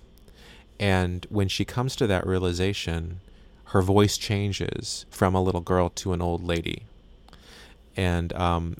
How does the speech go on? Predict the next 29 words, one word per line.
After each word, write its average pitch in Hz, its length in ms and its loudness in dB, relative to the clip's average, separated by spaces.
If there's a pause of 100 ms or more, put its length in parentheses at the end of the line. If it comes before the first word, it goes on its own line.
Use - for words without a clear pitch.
and 95 140 0
she's - 140 0
talking 92 280 4
to 85 140 -2
her 82 140 -2
daughter, 85 560 0 (360)
who 95 220 2
maybe 87 220 0
we 87 120 0
suspect - 580 -4 (100)
up - 120 -8
until 82 240 -2
that 87 160 -4
point - 280 -4
might 87 180 -4
be 90 100 -4
her 90 140 -4
mom. 87 520 -2 (920)
And, 85 440 -2 (120)
um, 87 480 -2 (680)
and 87 500 -2 (200)
and 98 140 -2
so 98 340 4
it's - 180 -2 (120)
giving 123 260 6
you 107 140 4
the 95 100 4
subjective 92 560 0
experience, 92 720 -4